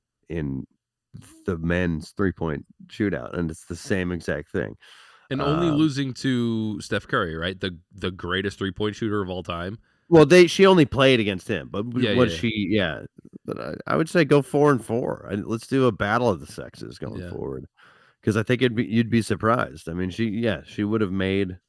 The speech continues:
Speaker 1: the cut. She would have beat out several of the other dudes, more, m-, the majority of the other dudes,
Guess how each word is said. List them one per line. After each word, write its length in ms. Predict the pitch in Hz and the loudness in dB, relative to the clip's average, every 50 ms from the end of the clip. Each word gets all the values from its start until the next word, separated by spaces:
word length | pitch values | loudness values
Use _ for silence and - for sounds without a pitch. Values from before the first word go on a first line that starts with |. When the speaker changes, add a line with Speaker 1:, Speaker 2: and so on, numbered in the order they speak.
| _ _ _ _ _ _ _ _ _ _ | _ _ _ _ _ _ _ _ _ _
Speaker 1:
the 140 | - 90 98 | -10 -10 -8
cut. 280 | - - 120 117 - - _ - | -6 -4 -2 -2 -2 -4 _ -10
She 120 | - - 98 | -6 -4 -2
would 100 | 98 95 | -2 -2
have 100 | 90 80 | -4 -4
beat 180 | 98 95 95 87 | -4 -2 -2 0
out 300 | 92 95 92 - - - | 0 0 -2 -4 -6 -6
several 380 | - - 95 87 80 90 85 | -4 -2 -2 -2 -2 -2 -2
of 100 | 80 76 | -2 -2
the 120 | 82 82 80 | -4 -4 -4
other 160 | 80 76 80 | -4 -6 -6
dudes, 300 | 73 85 87 82 - - | -4 -4 -4 -4 -6 -4
more, 280 | 85 95 113 127 131 | 0 2 4 4 4
m-, 200 | - - 101 98 | 4 2 -2 -4
the 80 | 90 98 | -2 -2
majority 440 | 98 98 87 98 107 113 123 110 95 | -4 -2 0 2 4 4 4 2 0
of 80 | 82 71 | -2 -4
the 100 | 80 80 | -6 -8
other 140 | 76 73 73 | -8 -8 -8
dudes, 320 | 78 78 67 - _ _ | -8 -8 -8 -10 _ _